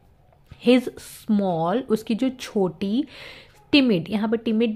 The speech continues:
बॉडी, timid का मतलब होता है डरपोक, मतलब डरपोक बॉडी इसलिए बोला गया है कि वो डर डर के पानी में जा रहा था।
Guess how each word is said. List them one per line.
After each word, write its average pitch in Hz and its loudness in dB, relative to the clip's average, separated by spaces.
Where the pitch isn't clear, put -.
बॉडी, 180 2
timid 202 0
का 220 -2
मतलब 208 -2
होता 208 -4
है 226 -2
डरपोक, 190 0
मतलब 220 -2
डरपोक 214 2
बॉडी 208 2
इसलिए 247 0
बोला 202 2
गया 202 -2
है 220 2
कि 269 0
वो 262 4
डर 220 4
डर 214 4
के 226 0
पानी 160 -4
में 160 -2
जा 151 -6
रहा 151 -6
था। 160 -12